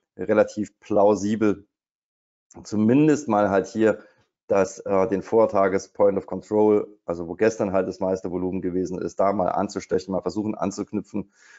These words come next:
Und dann werden wir sehen, ob der Markt ihn, äh, dort direkt auffängt und dann halt direkt durchreicht, ähm, bis zu neunhundertzwanzig, hm,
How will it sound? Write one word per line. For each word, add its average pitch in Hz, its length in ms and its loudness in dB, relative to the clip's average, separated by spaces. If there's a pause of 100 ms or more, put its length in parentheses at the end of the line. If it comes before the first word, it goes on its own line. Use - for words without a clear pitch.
(140)
Und 104 140 -4
dann 104 140 4
werden 113 200 6
wir 110 100 6
sehen, 104 320 4
ob - 220 -2
der 92 140 4
Markt 95 340 0
ihn, 98 280 -4
äh, 90 420 0
dort 98 200 4
direkt 98 280 -6
auffängt 98 500 0
und - 100 -12
dann 90 200 -2
halt 90 100 -6
direkt 90 400 -10
durchreicht, 110 880 0 (720)
ähm, 104 500 0 (160)
bis - 220 -4
zu 117 140 0
neunhundertzwanzig, 101 1200 0 (960)
hm, 90 220 -8